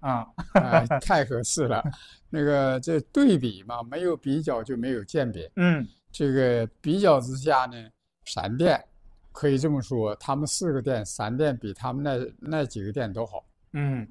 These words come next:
Speaker 2: 我都去了。
Speaker 1: 就是您考察了解了，完了之后，
Speaker 2: 嗯。
Speaker 1: 从体验考察的这种，
Speaker 2: 嗯。
Speaker 1: 呃，角度上来说，三店您觉得是最
Speaker 2: 这个
Speaker 1: 不错，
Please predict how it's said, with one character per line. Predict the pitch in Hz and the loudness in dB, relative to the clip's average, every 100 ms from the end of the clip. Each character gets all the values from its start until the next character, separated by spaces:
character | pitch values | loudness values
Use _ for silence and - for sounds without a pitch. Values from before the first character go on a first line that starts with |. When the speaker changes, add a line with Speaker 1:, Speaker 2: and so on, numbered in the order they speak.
| - | -10
Speaker 2:
我 | 107 | -10
都 | 101 117 | -6 -6
去 | - 143 | -6 -8
了。 | 107 - _ _ | -8 -12 _ _
Speaker 1:
就 | - 185 | -4 -2
是 | 185 | 0
您 | 170 220 | 0 0
考 | 226 147 | 2 2
察 | 147 180 | 4 4
了 | 165 165 | 6 4
解 | 175 127 | 2 -2
了， | 120 143 143 | 0 -2 -2
完 | 123 127 | -2 -2
了 | 127 | -4
之 | 165 170 | -4 0
后， | 165 117 | 0 0
Speaker 2:
嗯。 | - - - | -4 -20 -6
Speaker 1:
从 | - 185 202 | 0 0 0
体 | - 135 | -4 0
验 | 170 170 135 | 2 2 0
考 | - 131 123 | -2 -2 0
察 | 131 151 | 0 2
的 | 156 | 0
这 | 165 | -2
种， | 131 123 123 135 - | -2 -2 -2 -4 -8
Speaker 2:
嗯。 | 131 117 | -12 -10
Speaker 1:
呃， | 104 127 120 | -8 -8 -2
角 | 135 123 | 2 2
度 | 160 | 2
上 | 156 139 | 0 -2
来 | 120 127 | -2 -6
说， | 139 127 - | -4 -4 -2
三 | - 165 | 2 2
店 | 170 151 131 | 2 -2 -4
您 | 139 | -8
觉 | 131 123 | -6 -4
得 | 127 123 | -4 -6
是 | 131 120 | -4 2
最 | 117 147 | 4 4
Speaker 2:
这 | 135 147 | 4 2
个 | 139 135 | 4 4
Speaker 1:
不 | 127 | 6
错， | 165 | 6